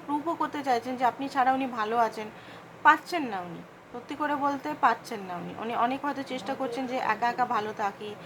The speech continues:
একা একা থাকি, উনি পাচ্ছেন না, ঠিক আছে? এটা আমি দেখতে পাচ্ছি।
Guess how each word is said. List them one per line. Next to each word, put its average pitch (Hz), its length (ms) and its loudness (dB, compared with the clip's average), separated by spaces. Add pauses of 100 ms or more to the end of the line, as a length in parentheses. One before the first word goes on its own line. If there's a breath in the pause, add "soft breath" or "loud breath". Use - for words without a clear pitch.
(240 loud breath)
একা 214 280 2
একা 220 140 -2
থাকি, 220 260 -4
উনি 269 180 0
পাচ্ছেন 254 400 6
না, 180 160 -10 (1300)
ঠিক 269 140 -6
আছে? 214 220 0 (580)
এটা 233 200 0
আমি 277 160 2
দেখতে 226 280 -2
পাচ্ছি। 175 360 -6